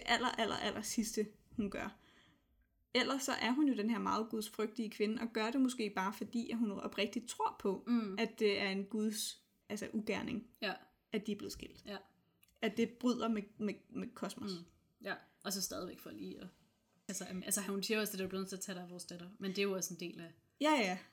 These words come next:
Speaker 2: af, af
Speaker 1: Men
Speaker 2: det.
Speaker 1: altså, uanset hvad, så
Speaker 2: Ja.
Speaker 1: er der helt klart et aspekt med Mary
Speaker 2: Mm.
Speaker 1: i det.
Speaker 2: Ja.
Speaker 1: Men, men gør hun det her, fordi at hun er så gudsfrygtig,
Speaker 2: Ja.
Speaker 1: og at det handler om godhed, og det handler om hendes sådan, hele sjæl?
Speaker 2: Ja.
Speaker 1: Eller gør hun det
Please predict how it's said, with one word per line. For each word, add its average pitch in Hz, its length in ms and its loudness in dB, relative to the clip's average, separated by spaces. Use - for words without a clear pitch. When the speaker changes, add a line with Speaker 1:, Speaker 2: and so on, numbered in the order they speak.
Speaker 2:
af, - 80 -8
af 165 60 -8
Speaker 1:
Men - 160 0
Speaker 2:
det. 226 180 2
Speaker 1:
altså, 240 220 0
uanset 311 340 6
hvad, 208 180 0
så 247 100 0
Speaker 2:
Ja. 269 140 4
Speaker 1:
er 254 100 4
der 269 80 2
helt 269 240 2
klart - 160 -2
et 202 120 -2
aspekt - 440 -4
med 214 100 -2
Mary 196 180 2
Speaker 2:
Mm. 208 80 -2
Speaker 1:
i 208 40 0
det. 202 160 0
Speaker 2:
Ja. - 60 2
Speaker 1:
Men, 214 220 2
men 202 120 -2
gør 220 200 4
hun 294 220 4
det 269 120 0
her, 247 180 2
fordi 240 440 -4
at 233 120 2
hun 202 340 2
er 202 220 0
så - 220 0
gudsfrygtig, 240 760 -2
Speaker 2:
Ja. 196 180 -4
Speaker 1:
og 214 120 2
at 208 160 -2
det 214 100 2
handler 226 260 0
om 254 140 4
godhed, 233 380 4
og 214 140 0
det 214 80 -2
handler 214 260 0
om 226 120 2
hendes 202 520 0
sådan, 196 540 0
hele 233 340 2
sjæl? 220 460 0
Speaker 2:
Ja. 196 100 2
Speaker 1:
Eller 220 180 6
gør 208 260 0
hun 240 200 6
det 226 140 2